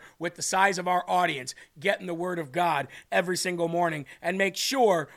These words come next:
that you click that thumbs up. People that are truthful,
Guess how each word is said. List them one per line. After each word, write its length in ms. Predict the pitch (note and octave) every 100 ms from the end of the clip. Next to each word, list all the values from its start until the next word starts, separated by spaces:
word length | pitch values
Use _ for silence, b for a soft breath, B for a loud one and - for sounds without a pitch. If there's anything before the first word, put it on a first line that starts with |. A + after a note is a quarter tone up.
| _
that 220 | F3+ F3
you 100 | F3+
click 480 | - - G#3+ A3+ - _
that 380 | D#3+ F#3 F#3+ -
thumbs 460 | - F#3 F3+ F3+ D3+
up. 300 | D#3 B2+ - _ _ _ _ _ _ _ _ _ _ _ _ _ _ _ _ _ _ _ _ _ _ _ _ _ _ _ _ _ _ _ _ _ _ - - - - - _ _ _ _ _ _ _ -
People 380 | E3+ F#3+ A#3 A3+
that 120 | A3
are 100 | A3+
truthful, 580 | - G3+ F3 E3+ E3+